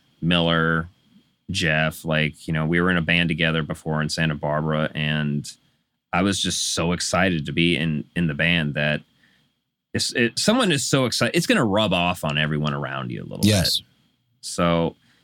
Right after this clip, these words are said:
Speaker 1: it can really be a good thing. I'm sure that happened when Jared joined Machine Head, mm, you know, originally when Howard joined Killswitch Engage, and, you know, I'm sure a lot of bands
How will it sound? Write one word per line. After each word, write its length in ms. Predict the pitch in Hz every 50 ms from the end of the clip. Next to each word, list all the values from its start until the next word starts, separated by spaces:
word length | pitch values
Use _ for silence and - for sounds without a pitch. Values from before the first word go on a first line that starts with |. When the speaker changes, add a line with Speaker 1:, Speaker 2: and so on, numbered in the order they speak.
| _ _ _ _
Speaker 1:
it 120 | 113 113
can 200 | - 131 123 120 117
really 240 | 120 123 117 110
be 180 | 95 85 92 90
a 80 | 80 73
good 180 | 73 76 71
thing. 300 | - - 71 67 62 65 71
I'm 80 | 82
sure 260 | - - - 101 98
that 140 | 95 95 87
happened 640 | - 95 90 90 87 - 92 90 90 90 87 87 78
when 280 | 82 80 78 76 76 78
Jared 400 | - 82 80 82 85 85 80 80
joined 280 | 87 82 80 80 71
Machine 380 | 64 - - - 110 104 101 95
Head, 480 | 98 92 92 90 90 87 85 85 95 - _ _ _ _ _ _ _ _ _ _ -
mm, 180 | 73 73 73 - -
you 120 | - 87 85
know, 420 | 82 78 76 78 78 78 69 - - _ _ _ _ _ -
originally 460 | 82 82 95 95 87 104 92 90 90
when 140 | 85 80 80
Howard 360 | - 98 95 98 95 95 90
joined 260 | - 101 95 90 87 -
Killswitch 480 | - 101 95 87 - 98 90 85 -
Engage, 640 | 87 82 80 90 90 92 92 90 92 92 90 85 92
and, 300 | 80 73 76 76 73 -
you 100 | - 95
know, 360 | 90 87 85 87 87 80 71 - - 78 80 82 - _ _ _ _ _ _ _ _ _ _ _ _ -
I'm 80 | 101 98
sure 220 | - - 135 131
a 80 | 117 92
lot 240 | 85 82 101 123
of 100 | 113 80
bands 480 | 78 76 73 73 73 73 71 - -